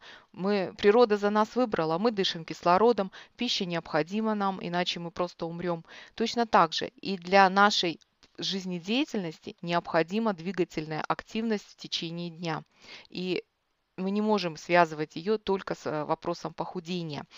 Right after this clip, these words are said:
Для протека-, для нормального протекания многих-многих физиологических процессов в нашем организме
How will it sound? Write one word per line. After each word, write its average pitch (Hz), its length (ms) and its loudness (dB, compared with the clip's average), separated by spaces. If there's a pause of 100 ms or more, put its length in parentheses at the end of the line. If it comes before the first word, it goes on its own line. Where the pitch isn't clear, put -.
(300)
Для 175 320 6
протека-, 196 560 4
для 180 140 0
нормального 196 500 2
протекания 165 840 -2 (220)
многих-многих 180 800 -4
физиологических 165 760 -4
процессов 202 560 -2
в - 40 -12
нашем 165 320 -4
организме 160 560 -6